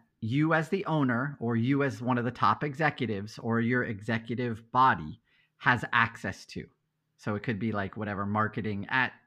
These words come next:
you know, your company name dot com. So the reason you want to create that email is because that way, when you get that password sheet, you're gonna go through and you're gonna replace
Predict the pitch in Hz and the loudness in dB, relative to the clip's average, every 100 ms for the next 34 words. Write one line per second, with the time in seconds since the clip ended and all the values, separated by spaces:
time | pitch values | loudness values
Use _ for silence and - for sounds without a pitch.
0 | - 92 90 90 101 92 - 104 - 87 | -12 -8 -6 -6 -4 -4 -4 -6 -6 -6
1 | 92 87 85 87 - 73 67 _ _ _ | -4 -6 -4 -4 -4 -12 -14 _ _ _
2 | _ - - _ - 117 - _ 139 127 | _ -20 -20 _ -4 -4 -6 _ -4 2
3 | 175 170 175 160 147 143 - 135 - 143 | 2 2 2 2 0 -2 -6 -6 -4 -2
4 | 139 143 - 127 - 131 143 117 101 92 | -2 0 2 0 0 -2 0 0 -2 -6
5 | 117 107 - 113 - 117 95 123 143 117 | -8 -12 -8 -6 -2 -2 2 4 4 0
6 | 117 107 104 - _ _ _ - 113 110 | -4 -4 -8 -14 _ _ _ -4 -2 0
7 | 113 165 190 - 123 - 123 117 - 113 | 0 0 0 2 0 2 2 2 -2 -6
8 | 104 - 113 110 113 110 123 113 120 120 | -6 -6 -6 -4 -4 -2 0 -2 -2 -2
9 | 113 156 190 117 95 110 _ _ _ _ | -4 -4 -4 -2 -4 -10 _ _ _ _
10 | _ _ _ - 120 123 123 127 117 120 | _ _ _ -4 0 0 0 0 0 -4
11 | - 139 139 135 - - | -4 -2 0 0 -6 -18